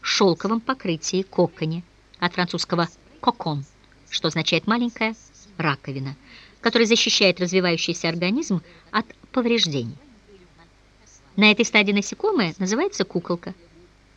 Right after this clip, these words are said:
поскольку в этот период развития еще нельзя наблюдать самостоятельную жизнь насекомого, которая была бы видна невооруженным глазом.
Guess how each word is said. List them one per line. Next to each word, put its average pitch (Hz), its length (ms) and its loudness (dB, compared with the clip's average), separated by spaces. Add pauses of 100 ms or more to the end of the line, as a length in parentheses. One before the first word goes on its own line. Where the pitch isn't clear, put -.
(140)
поскольку 214 360 0
в 202 40 4
этот 202 200 0
период 202 280 4
развития 220 460 2
еще 196 240 2
нельзя 220 300 6
наблюдать 165 400 0
самостоятельную 165 680 0
жизнь 156 240 -4
насекомого, 175 580 -2 (360)
которая 254 260 2
была 254 200 6
бы 240 160 6
видна 214 440 2 (380)
невооруженным 226 720 4
глазом. 143 480 0